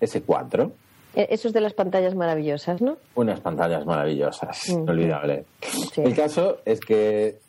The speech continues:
Speaker 1: eh, él decía que yo lo había timado, yo no estaba muy convencido tampoco <laughs> con el cambio, no lo volvimos atrás porque nos parecía una tontería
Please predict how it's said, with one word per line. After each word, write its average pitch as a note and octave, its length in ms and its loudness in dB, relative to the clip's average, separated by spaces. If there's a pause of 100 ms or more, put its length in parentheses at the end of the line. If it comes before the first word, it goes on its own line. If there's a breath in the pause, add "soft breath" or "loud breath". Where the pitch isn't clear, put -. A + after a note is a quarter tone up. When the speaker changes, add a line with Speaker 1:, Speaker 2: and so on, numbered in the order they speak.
(520)
Speaker 1:
eh, G#2 440 0
él C#3 220 4
decía C3+ 340 2
que A2 120 2
yo B2 100 2
lo C3 80 2
había C3 220 0
timado, D#3+ 640 0
yo C3 160 0
no C#3+ 80 0
estaba B2+ 240 2
muy D#3 160 -2
convencido B2 540 0
tampoco B2 420 0
<laughs> A2+ 100 0
con A2+ 100 0
el A2+ 60 0
cambio, D#3 500 0 (540 loud breath)
no B2+ 400 2
lo C#3 80 2
volvimos A2+ 480 -2
atrás A#2+ 400 0
porque F2+ 140 0
nos E2+ 160 -4
parecía E2 340 0
una F#2 160 0
tontería C#3 640 2